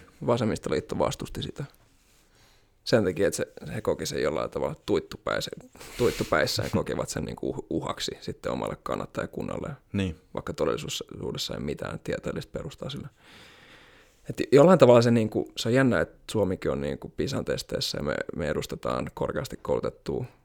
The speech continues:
Speaker 1: kansaa ja, ja meillä on korkeakoulutuksen taso.
Speaker 2: Mm.
Speaker 1: Ja, niinku ihan, ja me ollaan niinku yleisesti ottaen ihan, ihan fiksuja tyyppejä. Mut miksi sit aina keskustelussa unohtuu se, sun tunteet henkilökohtaisesti minä, minä, minä
Speaker 2: Mm.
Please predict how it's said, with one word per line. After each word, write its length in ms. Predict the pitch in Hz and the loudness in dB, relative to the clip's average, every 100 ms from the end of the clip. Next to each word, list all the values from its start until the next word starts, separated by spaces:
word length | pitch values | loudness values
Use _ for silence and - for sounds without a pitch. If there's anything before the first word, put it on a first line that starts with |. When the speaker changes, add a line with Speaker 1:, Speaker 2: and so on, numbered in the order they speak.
| _ | _
Speaker 1:
kansaa 480 | - 67 - - 53 | -2 -2 -2 -4 -2
ja, 120 | 57 139 - | -2 -2 -8
ja 60 | - | -8
meillä 220 | 57 - - | -6 -8 -10
on 60 | - | -8
korkeakoulutuksen 960 | - - - - - 53 - - - - | -4 -4 -4 -6 -4 -4 -4 -8 -8 -6
taso. 340 | - 60 - - _ _ - | -4 -2 -4 -10 _ _ -6
Speaker 2:
Mm. 180 | 110 95 | 0 0
Speaker 1:
Ja, 300 | 90 - - - - | 0 -4 -10 -12 -12
niinku 240 | - - - | -12 -8 -8
ihan, 240 | - 139 - - _ _ - - | -6 -8 -12 -20 _ _ -16 -8
ja 80 | |
me 80 | 80 | -2
ollaan 140 | 73 69 | 0 -2
niinku 200 | - 71 | -2 -2
yleisesti 300 | 67 - - | -2 -4 -8
ottaen 260 | - - - | -6 -6 -6
ihan, 120 | - | -6
ihan 160 | 143 - | -8 -6
fiksuja 360 | - - - | -8 -8 -12
tyyppejä. 420 | - - - - - | -10 -10 -8 -10 -4
Mut 100 | - | 0
miksi 160 | 139 | 0
sit 120 | - - | -2 0
aina 220 | 135 113 | 0 0
keskustelussa 680 | - 82 - - - - - | 0 -2 -2 -8 -10 -8 -6
unohtuu 440 | 67 - - - - | -4 -6 -8 -8 -6
se, 120 | 139 - _ _ _ _ _ _ - | -8 -10 _ _ _ _ _ _ -12
sun 160 | - - - | -10 -6 2
tunteet 560 | 113 87 - - - | 2 2 0 -2 0
henkilökohtaisesti 800 | 117 92 - - - - - - | 0 0 -2 -6 -6 -8 -8 -6
minä, 260 | 104 101 101 - | -2 -2 -2 -6
minä, 180 | - - | -6 -2
minä 340 | - 120 - - - | 2 2 0 -6 -4
Speaker 2:
Mm. 260 | 98 85 | -2 -2